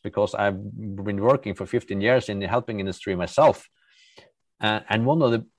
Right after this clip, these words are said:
biggest skill sets is that you have to show courage, and you ha-, you have to break out of a pattern, you, because that's something you notice, and you have to take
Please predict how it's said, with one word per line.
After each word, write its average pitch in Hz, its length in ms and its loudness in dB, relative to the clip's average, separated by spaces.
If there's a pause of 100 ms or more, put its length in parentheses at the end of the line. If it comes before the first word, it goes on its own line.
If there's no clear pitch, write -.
(280)
biggest 151 600 2 (420)
skill 131 360 0
sets - 440 -6
is 113 160 -2
that - 200 0
you 110 80 -2
have 113 260 0
to 107 100 -4
show 104 260 2
courage, - 680 2 (380)
and 113 100 -2
you 117 80 -2
ha-, 135 460 4
you 107 200 0
have 139 380 2
to 113 80 -2
break 120 500 2
out 110 300 0
of 110 120 -4
a 104 60 2
pattern, - 540 -4 (580)
you, 123 240 -4 (340)
because 120 320 2
that's - 400 0 (320)
something 123 380 -2
you 107 160 0
notice, 120 720 0 (800)
and 117 180 0
you 120 80 0
have 123 220 4
to 117 100 -4
take 107 240 -6